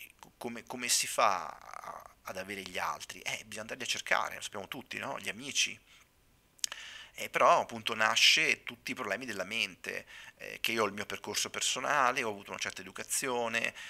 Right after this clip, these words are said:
eh, entrando nei singoli ambiti dei problemi, molto approssimativamente sono vere le cose che dice Freud, che dice Schopenhauer, no?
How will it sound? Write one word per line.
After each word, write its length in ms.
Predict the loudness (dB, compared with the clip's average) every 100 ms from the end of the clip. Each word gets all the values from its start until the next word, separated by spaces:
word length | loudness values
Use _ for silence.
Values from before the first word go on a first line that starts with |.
| -14
eh, 300 | -12 -12 -12 -16 _ _ _ _ _ -20 -20 -14
entrando 440 | -8 2 6 6 4
nei 160 | 4
singoli 520 | 6 6 4 -2 6
ambiti 500 | 6 6 2 -8 -10
dei 160 | -8 -6
problemi, 720 | -6 -2 0 0 -4 -8 -10 -10 -18 -18 -20 _ _ _ -20 _ _ _ _
molto 320 | -2 -2 -2
approssimativamente 840 | -2 2 2 0 -2 -2 0 -2 0
sono 260 | -2 -2
vere 220 | -4 -4 -4
le 100 | -4
cose 320 | -2 -2 -4
che 120 | -12
dice 320 | -6 -2 -2
Freud, 720 | 0 0 0 -2 -10 -14 -12
che 100 | -12
dice 200 | -6 -4
Schopenhauer, 680 | -6 -6 -8 -6 -8 -10 -12
no? 240 | -12 -12